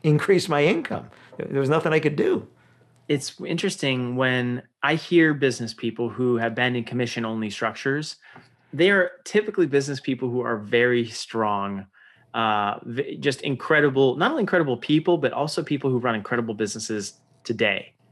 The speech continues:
Speaker 1: Mm-hmm.
Speaker 2: you know, when I'm talking to them, because they've been in that environment where they've had to put everything, like, anything that they want, they have to go get.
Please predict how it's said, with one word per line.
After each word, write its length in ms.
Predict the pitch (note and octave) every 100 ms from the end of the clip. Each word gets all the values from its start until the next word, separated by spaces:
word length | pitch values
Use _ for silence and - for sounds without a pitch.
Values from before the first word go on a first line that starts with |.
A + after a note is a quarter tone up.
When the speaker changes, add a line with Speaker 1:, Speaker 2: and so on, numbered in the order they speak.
| _
Speaker 1:
Mm-hmm. 120 | F#2+ G2+
Speaker 2:
you 60 |
know, 100 | A#2
when 140 | A#2 A2+
I'm 80 |
talking 340 | G#2+ A#2 - -
to 60 |
them, 160 | G2+ G2
because 300 | G2+ B2 A#2
they've 220 | C3 A2
been 260 | G2+ C3 C#3+
in 100 | C3
that 160 | A#2+
environment 560 | A#2 G#2+ A#2 C3 C3 A2
where 220 | A2 G#2 - - -
they've 160 | C#3+
had 260 | D#3 D3 C3
to 460 | - B2+ A2+ G#2+ - _ _ _ _ _ _ _ _ _ _ _ _ -
put 180 | D#3 -
everything, 340 | D#3+ F#3 A#2+
like, 120 | A#2 -
anything 420 | F3 A#3 A3+ G#3
that 140 | E3+ B2
they 160 | D3+
want, 440 | D#3 A#2 B2 G3+ -
they 80 | C3
have 180 | D3 -
to 60 |
go 140 | B2+ A#2
get. 340 | G2+ G2+ -